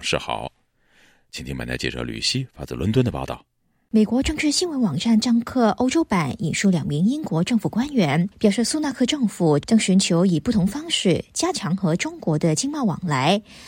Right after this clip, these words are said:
Speaker 2: 包括考虑重启自从一八年以后中断的英中经济和贸易联合委员会的会议。英中经贸联委会成立于九六年，两国官员以及企业代表每年都会聚首加强经贸往来，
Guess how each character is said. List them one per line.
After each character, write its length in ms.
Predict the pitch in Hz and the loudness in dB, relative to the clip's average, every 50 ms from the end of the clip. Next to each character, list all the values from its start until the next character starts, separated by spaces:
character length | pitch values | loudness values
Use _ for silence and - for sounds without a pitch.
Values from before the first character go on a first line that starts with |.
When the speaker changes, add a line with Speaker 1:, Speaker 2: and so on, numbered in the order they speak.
| - | -4
Speaker 2:
包 100 | - 220 | 0 0
括 80 | 190 196 | 2 2
考 240 | 196 - - 160 - | 0 0 0 0 0
虑 320 | - 175 214 214 190 170 | 2 4 6 6 6 6
重 240 | 160 - - 165 196 | 4 2 0 -2 -2
启 260 | 254 - - 208 151 | 0 0 0 0 0
自 160 | 139 - 226 | 2 2 0
从 400 | 202 - - 170 143 170 175 196 294 - | 0 0 0 -2 0 0 0 0 -2 -2
一 80 | - 269 | -4 -2
八 140 | - 320 | 0 0
年 180 | 330 302 220 214 | 2 4 4 6
以 140 | 214 170 165 | 4 4 2
后 340 | - - 214 202 180 - - - - - - - - | 2 4 4 4 4 4 0 -6 -18 -18 -18 -8 -2
中 200 | - 330 339 339 | -2 -2 0 2
断 180 | 339 330 302 226 | 0 2 2 4
的 240 | 190 165 151 - - | 4 4 2 2 0
英 120 | 240 277 285 | -2 -4 -2
中 160 | 285 277 277 | -2 -4 -4
经 220 | - - 269 262 | -4 -4 -4 -2
济 200 | 254 - 262 226 | 0 0 0 0
和 220 | 180 - - 165 180 | 0 0 -2 -2 0
贸 260 | 202 214 226 220 214 | 2 2 4 4 4
易 160 | 214 214 202 | 4 4 4
联 240 | 170 170 156 160 185 | 4 2 2 0 0
合 200 | - - 165 185 220 | 0 0 0 0 0
委 160 | 202 190 160 | 0 0 0
员 140 | - 165 143 170 | 2 0 0 4
会 160 | - 240 208 | 4 4 4
的 80 | - 170 | 4 2
会 200 | - 294 269 208 | 2 4 4 4
议。 360 | 165 147 160 156 - 214 196 _ _ - | 4 4 2 2 2 -2 -10 _ _ 0
英 100 | - 226 | 2 4
中 160 | 226 233 233 | 4 4 4
经 200 | 233 - 233 233 | 2 2 2 4
贸 320 | 240 240 226 202 170 151 - | 4 4 4 4 2 2 2
联 160 | 190 190 233 | 2 4 4
委 100 | 302 247 | 4 2
会 360 | 156 175 - 262 254 220 170 | 0 2 2 2 4 4 2
成 200 | - - - 165 | 0 0 0 0
立 120 | 175 190 180 | 2 2 2
于 180 | 156 151 160 | 2 2 0
九 220 | 160 - - 147 - | 0 0 0 0 2
六 180 | 190 254 247 | 2 2 2
年， 420 | 214 175 165 139 - 147 175 175 - - - - | 4 2 2 2 2 2 0 0 0 -4 -4 0
两 140 | 220 214 | 2 4
国 100 | 202 254 | 4 4
官 220 | 262 359 381 403 381 | 4 2 2 2 4
员 280 | 302 214 185 202 226 | 4 4 4 4 4
以 80 | 202 175 | 4 4
及 160 | 165 - 190 | 2 2 0
企 200 | 220 - - 165 | 0 2 2 2
业 80 | 196 247 | 2 2
代 180 | - 302 262 | 2 0 0
表 320 | 214 - 185 170 165 165 160 | 2 2 2 2 2 2 4
每 180 | 180 185 151 | 4 2 2
年 220 | 147 165 147 147 185 | 2 0 2 2 2
都 100 | 220 240 | 2 2
会 160 | 226 247 233 | 2 2 2
聚 200 | - - 330 269 | 2 0 -2 -2
首 440 | - - - 156 143 139 143 - - - | -2 -2 0 2 4 4 4 4 2 -2
加 220 | - - 247 277 | -6 -6 -4 -4
强 240 | - - 175 143 165 | -4 -2 -2 0 0
经 120 | 190 233 247 | 0 2 0
贸 140 | 269 254 | 2 2
往 160 | 196 160 135 - | 2 0 0 -2
来， 380 | 147 139 131 139 160 180 185 | -2 0 2 2 2 2 0